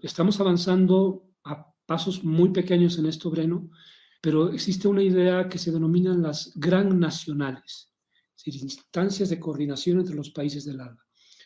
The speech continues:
Por ejemplo, eh, la industria farmacéutica cubana es muy conocida. Bueno, el hecho de que hayan hecho sus propias vacunas ya es un, es una señal clarísima de ello.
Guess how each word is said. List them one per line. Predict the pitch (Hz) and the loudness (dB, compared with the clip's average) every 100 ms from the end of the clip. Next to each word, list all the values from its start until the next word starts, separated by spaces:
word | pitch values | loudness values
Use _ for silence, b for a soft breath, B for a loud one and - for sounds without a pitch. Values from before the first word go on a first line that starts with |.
| b | b
Por | - 160 | -4 -4
ejemplo, | 151 175 139 - 110 _ b b b b b b _ _ _ - | 0 0 0 -6 -16 _ b b b b b b _ _ _ -4
eh, | 165 156 | -2 0
la | 165 | 2
industria | 170 170 190 - 202 | 2 2 0 2 0
farmacéutica | 196 175 165 196 190 196 185 170 | 2 0 2 2 2 0 -2 -4
cubana | 170 160 175 190 196 196 - | -2 0 4 4 4 0 -6
es | 170 165 | -6 -2
muy | 156 175 | 0 2
conocida. | 180 175 175 208 196 208 - _ - | 4 2 2 0 2 0 -4 _ -18
Bueno, | 120 113 - - | -16 -16 -18 -16
el | |
hecho | 127 170 | -8 -4
de | 156 | -2
que | 160 | 0
hayan | 156 156 | 0 0
hecho | 156 170 | -2 -6
sus | - | -8
propias | 170 170 160 | -6 -2 0
vacunas | 151 151 180 170 147 | -2 0 2 2 2
ya | 151 | 0
es | 151 147 | -2 -4
un, | 151 151 143 131 - _ _ | -4 -4 -4 -8 -14 _ _
es | 135 135 | -16 -10
una | 156 151 | -6 -6
señal | 147 143 143 156 156 | -6 -6 -4 -4 -4
clarísima | 151 147 - 165 | -6 -6 -4 -2
de | 160 170 | 0 -2
ello. | 175 | -2